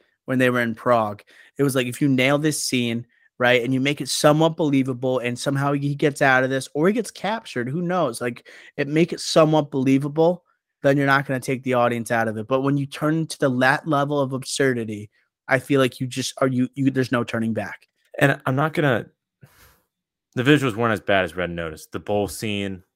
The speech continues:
Speaker 1: No,
Speaker 2: the
Speaker 1: that's
Speaker 2: gr-,
Speaker 1: C G I. It was literal
Speaker 2: the
Speaker 1: bad
Speaker 2: green
Speaker 1: C G I.
Speaker 2: screen, and the green screen at the end. Like, there's a bunch of bad in, in, in Red Notice. It's worse, and I had the same budget. So,
Speaker 1: That
Speaker 2: like,
Speaker 1: movie's a
Speaker 2: great.
Speaker 1: lot worse, in my opinion.
Speaker 2: Yes.
Speaker 1: I think that
Speaker 2: Yeah,
Speaker 1: was a
Speaker 2: I
Speaker 1: good
Speaker 2: think that movie is light years worse than this movie.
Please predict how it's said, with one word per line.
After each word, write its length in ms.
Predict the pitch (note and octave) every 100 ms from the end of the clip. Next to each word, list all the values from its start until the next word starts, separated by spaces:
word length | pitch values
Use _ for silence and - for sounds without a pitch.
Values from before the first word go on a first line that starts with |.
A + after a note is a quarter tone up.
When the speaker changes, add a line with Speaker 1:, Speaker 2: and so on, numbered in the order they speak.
| _
Speaker 1:
No, 160 | C3+ C3+
Speaker 2:
the 40 |
Speaker 1:
that's 180 | C3 B2+
Speaker 2:
gr-, 60 | A#2
Speaker 1:
C 80 | C3+
G 160 | C3+
I. 120 | B2
It 20 | A#2+
was 140 | C3
literal 300 | C#3 D3+ C3+
Speaker 2:
the 60 | B2
Speaker 1:
bad 100 | A#2
Speaker 2:
green 80 |
Speaker 1:
C 120 | A#2 A#2
G 160 | A2+
I. 100 | G#2+
Speaker 2:
screen, 140 | G#2+ A#2 _ _ _
and 240 | A#2+ G#2+ G2
the 40 |
green 320 | F2+ A2+ A2+
screen 340 | G#2 - A2+ G#2
at 100 | F#2+
the 160 | F2
end. 360 | G2 G2+ G2 -
Like, 200 | A2 F2+
there's 180 | B2+ A2+
a 80 | G2+
bunch 360 | - G2+ F2+
of 100 | D#2+ - -
bad 500 | F2+ E2 D#2 D2 - _ _ -
in, 120 | G#2+
in, 260 | G2+ G#2 G2
in 160 | G2+
Red 160 | F#2 F#2
Notice. 280 | F2 E2 -
It's 160 | -
worse, 300 | F#2 E2 D2+
and 100 | G#2
I 60 | F#2+
had 100 | F2+
the 40 |
same 220 | - E2+
budget. 400 | D#2 D2+ C#2+ -
So, 80 | -
Speaker 1:
That 60 | D3+
Speaker 2:
like, 80 | E3+
Speaker 1:
movie's 240 | E3 C#3
a 20 |
Speaker 2:
great. 40 | C#3
Speaker 1:
lot 180 | B2
worse, 340 | A#2+ B2 A2 G#2+
in 40 |
my 100 | A2
opinion. 340 | G#2+ A2 G#2 D#2
Speaker 2:
Yes. 140 | D2+
Speaker 1:
I 40 | A2
think 80 | A2+
that 100 | A2+
Speaker 2:
Yeah, 180 | F#2+
Speaker 1:
was 120 | A2+ G#2+
a 60 |
Speaker 2:
I 100 | A#2
Speaker 1:
good 80 | A2+
Speaker 2:
think 240 | C3+ G#2+
that 260 | - A2 G#2+
movie 520 | A2+ G2+ F#2 F#2 F2 _ _ _ _ -
is 300 | F#2+ E2+ D#2+
light 420 | E2+ F#2 G2+ -
years 420 | F2+ E2+ D#2+ -
worse 440 | E2 D#2 D2 - -
than 140 | D#2+
this 200 | D#2+ - -
movie. 340 | D#2+ C#2 D2+